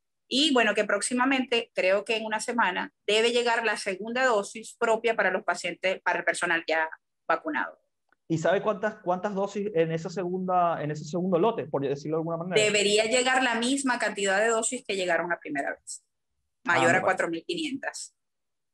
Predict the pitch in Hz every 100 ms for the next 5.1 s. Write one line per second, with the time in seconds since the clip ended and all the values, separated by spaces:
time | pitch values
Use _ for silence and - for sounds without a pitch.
0 | _ _ _ _ _ - 127 139 147 151
1 | 147 143 151 165 165 190 170 143 143 139
2 | 131 127 143 139 151 185 190 156 160 175
3 | 208 214 143 143 185 185 165 175 175 175
4 | 175 175 165 160 143 131 131 131 165 190